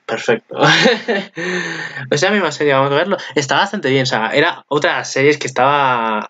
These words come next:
esperando, la de Sarazami. No me, no lo dije, pero no,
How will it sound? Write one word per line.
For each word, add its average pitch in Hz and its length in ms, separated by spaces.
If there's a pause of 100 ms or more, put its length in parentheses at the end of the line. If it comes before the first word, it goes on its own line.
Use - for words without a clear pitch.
esperando, 127 540
la 156 60
de 143 60
Sarazami. 151 680
No 135 320
me, 160 200
no 160 140
lo 160 120
dije, 160 280
pero 120 180
no, 123 400